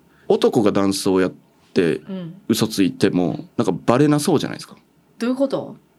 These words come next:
Speaker 1: だから僕が、えー、ほんま女性やけど、
Speaker 2: うん。
Speaker 1: 男装なんですっていう体で言ったら、
Speaker 2: うん。
Speaker 1: その、
Speaker 2: あ、そういうことね。
Speaker 1: はいはいはい。
Speaker 2: 結構、確かに確かに。おるもんな。
Speaker 1: はい。
Speaker 2: そういう男っぽい女の子とか。
Speaker 1: はいはいはいはい。
Speaker 2: 確かに。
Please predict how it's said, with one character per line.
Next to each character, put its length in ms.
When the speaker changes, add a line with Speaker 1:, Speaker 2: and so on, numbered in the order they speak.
Speaker 1:
だ 80
か 60
ら 40
僕 200
が、 320
え 40
ー、 120
ほ 140
ん 60
ま 100
女 100
性 140
や 80
け 80
ど、 120
Speaker 2:
う 160
ん。 40
Speaker 1:
男 180
装 320
な 160
ん 60
で 100
す 160
っ 40
て 200
い 100
う 100
体 180
で 20
言 100
っ 20
た 160
ら、 260
Speaker 2:
う 40
ん。 40
Speaker 1:
そ 120
の、 60
Speaker 2:
あ、 20
そ 300
う 20
い 60
う 60
こ 120
と 120
ね。 280
Speaker 1:
は 140
い 40
は 140
い 40
は 120
い。 40
Speaker 2:
結 220
構、 320
確 200
か 100
に 60
確 180
か 80
に。 60
お 120
る 80
も 200
ん 100
な。 80
Speaker 1:
は 180
い。 20
Speaker 2:
そ 220
う 60
い 260
う 120
男 300
っ 60
ぽ 120
い 60
女 260
の 120
子 100
と 120
か。 300
Speaker 1:
は 200
い 40
は 120
い 20
は 40
い 20
は 140
い。 20
Speaker 2:
確 180
か 100
に。 80